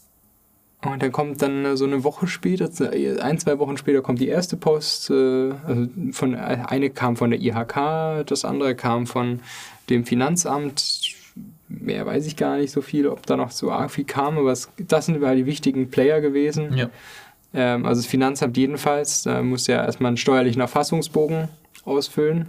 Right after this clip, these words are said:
Speaker 1: Also daran kann ich mich auch erinnern. Also die Leute kommen wirklich proaktiv auf dich zu und sagen dir, was du brauchst und welche Sachen du ausfüllen musst und bis wann. Die setzen auch Deadlines,
Speaker 2: Mhm.
Speaker 1: wo du einfach mal definieren musst beim Finanzamt, was du eigentlich machst. Also es reicht nicht,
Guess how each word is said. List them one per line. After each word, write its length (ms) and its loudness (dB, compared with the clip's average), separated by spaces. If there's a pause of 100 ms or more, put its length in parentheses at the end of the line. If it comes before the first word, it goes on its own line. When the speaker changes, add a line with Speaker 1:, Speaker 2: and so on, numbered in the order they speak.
(120)
Speaker 1:
Also 120 2
daran 260 2
kann 120 2
ich 60 2
mich 80 0
auch 100 0
erinnern. 320 0
Also 200 2
die 80 0
Leute 240 4
kommen 200 2
wirklich 240 2
proaktiv 480 2
auf 140 0
dich 180 -8
zu 260 0 (600)
und 60 -2
sagen 160 4
dir, 140 2
was 160 2
du 120 -2
brauchst 440 2
und 140 -2
welche 260 2
Sachen 220 0
du 100 2
ausfüllen 440 2
musst 220 0
und 100 0
bis 180 -2
wann. 260 2
Die 80 -2
setzen 300 0
auch 140 0 (500)
Deadlines, 580 -2 (260)
Speaker 2:
Mhm. 240 -2 (220)
Speaker 1:
wo 60 2
du 60 2
einfach 200 0
mal 160 2 (200)
definieren 460 2
musst 520 0
beim 260 0
Finanzamt, 600 0
was 200 2
du 140 2
eigentlich 380 0
machst. 400 0
Also 200 4
es 220 -2
reicht 300 2
nicht, 380 -2